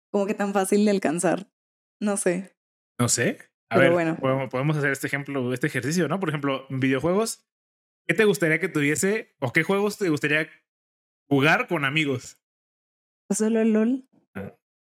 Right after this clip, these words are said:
Speaker 2: y pues ahí, bueno, ahí tenemos uno, güey. El
Speaker 1: Pero
Speaker 2: lol.
Speaker 1: a ti no te gusta
Speaker 2: No me
Speaker 1: jugar.
Speaker 2: gusta jugar el lol.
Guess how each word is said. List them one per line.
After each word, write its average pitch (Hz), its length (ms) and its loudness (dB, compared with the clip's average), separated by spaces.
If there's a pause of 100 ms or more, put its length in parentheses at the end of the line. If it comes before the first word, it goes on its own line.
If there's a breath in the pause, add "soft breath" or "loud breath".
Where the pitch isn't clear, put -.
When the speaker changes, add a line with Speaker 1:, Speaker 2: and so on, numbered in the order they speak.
(120)
Speaker 2:
y 104 80 -4
pues - 180 -16
ahí, 90 180 -10
bueno, 98 220 -12
ahí 101 80 -16
tenemos 107 400 -12
uno, 143 240 -6
güey. 143 180 -4 (200)
El 208 120 -8
Speaker 1:
Pero 254 120 4
Speaker 2:
lol. 202 100 2
Speaker 1:
a 262 140 0
ti 262 80 2
no 320 100 2
te 403 100 2
gusta 240 460 0
Speaker 2:
No 170 140 6
me 180 80 6
Speaker 1:
jugar. 185 160 4
Speaker 2:
gusta 180 280 -2
jugar 156 260 0
el 147 120 -2
lol. 151 280 -2